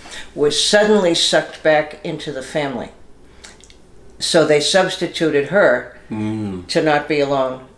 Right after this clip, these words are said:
Speaker 1: um, for the older sister who had been dysfunctional. And the boyfriend of this woman was very upset, and I didn't blame him. And he was absolutely correct that they had created some kind of a crisis to get her back.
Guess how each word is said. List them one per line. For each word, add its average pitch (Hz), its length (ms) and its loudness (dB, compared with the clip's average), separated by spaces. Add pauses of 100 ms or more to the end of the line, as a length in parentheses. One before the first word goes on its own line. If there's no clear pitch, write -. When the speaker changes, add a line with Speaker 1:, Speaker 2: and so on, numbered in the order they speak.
(200)
Speaker 1:
um, 127 420 -6
for 151 200 -2
the 147 160 0
older 143 240 0
sister 170 400 -4
who 143 100 -6
had 127 140 -2
been 131 160 -6
dysfunctional. 139 640 -4 (440)
And 139 280 -2
the 135 40 -6
boyfriend 175 560 2
of 135 140 -6
this 131 260 -6
woman 123 440 -4
was 143 180 -4
very 170 340 2
upset, 147 460 0
and 139 140 -8
I 135 100 -4
didn't 165 400 -4
blame 151 300 0
him. 120 200 -10 (340)
And 143 200 -2
he 156 100 -4
was 139 300 -8
absolutely 170 640 0
correct 156 460 -2
that 143 140 -8
they 151 140 0
had 147 220 -4
created 156 480 0
some 165 240 0
kind 170 240 -2
of 151 100 -2
a 160 60 -4
crisis 139 520 -4
to 127 60 -12
get 117 220 -6
her 117 100 -10
back. 113 380 -8